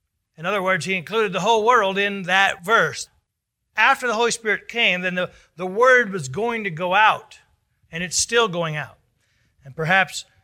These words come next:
where you're hearing this, you may be in one of those places. You're certainly, if you're not in Jerusalem, Judea, Samaria, you're, then you're in the uttermost part of the earth. <laughs> You're out there. That's where we are. Well,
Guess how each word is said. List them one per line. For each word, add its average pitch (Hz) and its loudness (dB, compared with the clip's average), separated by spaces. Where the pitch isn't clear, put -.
where 170 -2
you're 190 0
hearing 202 0
this, 175 0
you 185 -8
may 190 0
be 196 -4
in 185 -4
one 196 0
of 180 -2
those 180 -2
places. 190 -2
You're 160 -10
certainly, 175 -6
if 151 -16
you're 170 -6
not 202 4
in 190 -2
Jerusalem, 190 -2
Judea, 175 -4
Samaria, 185 0
you're, 185 -2
then 196 -2
you're 196 -6
in 208 -2
the 190 -2
uttermost 208 -2
part 196 -2
of 165 -8
the 185 -4
earth. 143 -6
<laughs> - -20
You're 160 -6
out 165 0
there. 131 -12
That's 160 -12
where 170 -10
we 175 -6
are. 147 -6
Well, 185 4